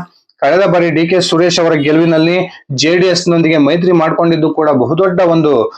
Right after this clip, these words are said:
ಬಲವಾಗಿ ಮಾರ್ಪಟ್ಟಿತ್ತು. ಆದ್ರೆ ಈ ಬಾರಿ ಜೆ ಡಿ ಎಸ್ ಬಿ ಜೆ ಪಿ ಯೊಂದಿಗೆ ಮೈತ್ರಿ ಮಾಡ್ಕೊಂಡಿರೋದ್ರಿಂದ, ಬಹುತೇಕ ಡಿ ಕೆ ಸುರೇಶ್ ಅವರು ಗೆಲುವು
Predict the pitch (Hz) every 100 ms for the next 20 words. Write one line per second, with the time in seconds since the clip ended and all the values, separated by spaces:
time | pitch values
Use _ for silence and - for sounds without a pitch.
0 | - _ 131 131 165 170 160 156 156 151
1 | 151 151 147 180 175 - _ - 135 156
2 | 170 151 165 156 160 175 135 151 170 165
3 | 135 151 180 202 190 170 165 151 151 151
4 | 156 147 143 151 143 147 135 143 165 170
5 | - _ _ 127 175 175 170 175 143 143
6 | 185 190 - 170 160 165 156 151 120 -
7 | - - 131 156 180 180